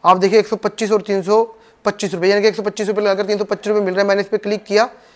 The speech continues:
ये मेरा कॉन्टेस्ट जो है ये ज्वाइन हो गया है, ठीक है। अब मैंने एक कॉन्टेस्ट ज्वाइन कर लिया, अब दोबारा फिर जो है ना मेरे भाइयों, मैं इसी कॉन्टेस्ट को ही ज्वाइन करूँगा।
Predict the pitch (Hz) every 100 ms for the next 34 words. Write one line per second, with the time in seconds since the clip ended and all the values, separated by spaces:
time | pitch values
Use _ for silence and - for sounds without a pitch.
0 | _ _ 175 196 254 240 240 226 226 233
1 | - 214 208 240 - _ _ _ _ _
2 | 110 190 226 190 214 214 170 131 127 -
3 | _ 233 254 - 208 226 254 247 240 240
4 | 233 233 185 233 226 175 151 156 - -
5 | - _ 202 208 214 226 254 262 254 233
6 | 262 240 269 214 196 185 - - _ _
7 | 202 233 240 - 269 254 240 233 226 -
8 | 214 220 208 220 220 185 156 131